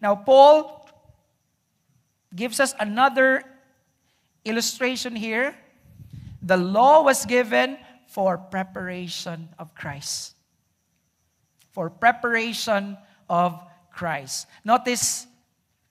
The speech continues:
twenty-four. So the law was our guardian. Okay, now Paul here gives us a new word.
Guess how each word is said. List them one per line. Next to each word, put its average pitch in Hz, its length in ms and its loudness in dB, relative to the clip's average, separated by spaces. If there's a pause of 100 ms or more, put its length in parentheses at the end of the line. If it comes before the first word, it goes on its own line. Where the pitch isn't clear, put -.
twenty-four. 190 720 0 (140)
So 226 180 0
the 208 120 6
law 269 380 10
was 277 200 4
our 233 200 8
guardian. 226 1040 4 (540)
Okay, 220 260 -10
now 190 200 -4
Paul 277 500 0
here 220 500 -4 (420)
gives 240 300 -4
us 226 320 -8
a 208 80 -8
new 220 200 -8
word. 214 360 0